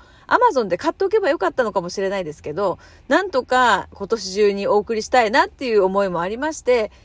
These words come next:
えー、こういうことになりました。いやー、勉強になります。えー、えー、筒状のものね。えー、五十五センチから六十センチぐらいのもの。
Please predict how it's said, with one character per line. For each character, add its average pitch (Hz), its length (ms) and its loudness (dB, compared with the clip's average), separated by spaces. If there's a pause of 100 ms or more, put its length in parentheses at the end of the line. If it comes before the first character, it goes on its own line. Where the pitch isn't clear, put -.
(120)
え 180 220 0
ー、 170 40 -6
こ 202 200 0
う 190 60 2
い 180 380 2
う 165 60 -6
こ 190 140 -8
と 175 120 0
に 160 140 -8
な 180 100 -6
り 214 120 -6
ま 226 120 -8
し - 80 -14
た。 - 180 -8 (880)
い 196 60 -10
や 190 460 -4 (420)
ー、 - 0 -
勉 226 160 0
強 226 100 4
に 214 60 4
な 208 80 0
り 202 80 -4
ま 190 120 -6
す。 - 480 -16
え 180 100 -8
ー、 190 60 -12 (1000)
え 185 280 -6
ー、 170 40 -6
筒 - 320 -10
状 196 220 0
の 196 120 -4
も 190 140 -6
の 196 140 -6
ね。 233 320 -2 (600)
え 180 200 -6
ー、 - 20 -8
五 202 140 0
十 202 280 0
五 190 160 0
セ 233 180 -2
ン 214 100 -4
チ - 140 -12
か 190 160 0
ら 180 120 2
六 175 260 -2
十 190 120 -6
セ 196 200 -6
ン 196 60 -8
チ 190 120 -6
ぐ 185 100 0
ら 175 120 -4
い 170 40 -8
の 170 100 -8
も 170 140 -10
の。 175 260 -8